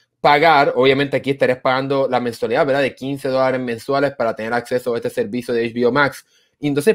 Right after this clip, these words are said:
por ese mismo precio, vas a poder tener acceso a películas de cine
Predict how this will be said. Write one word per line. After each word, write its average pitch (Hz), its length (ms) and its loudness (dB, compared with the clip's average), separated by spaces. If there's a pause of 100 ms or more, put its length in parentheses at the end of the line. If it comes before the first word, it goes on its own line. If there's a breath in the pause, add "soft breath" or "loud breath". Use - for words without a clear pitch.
por 147 120 6
ese 226 140 4
mismo 220 260 0
precio, 190 340 2
vas 165 300 4
a - 20 -10
poder 147 300 2
tener 160 160 4
acceso 160 340 -2
a 160 100 -2
películas 151 380 -2
de 120 100 -2
cine 180 440 -6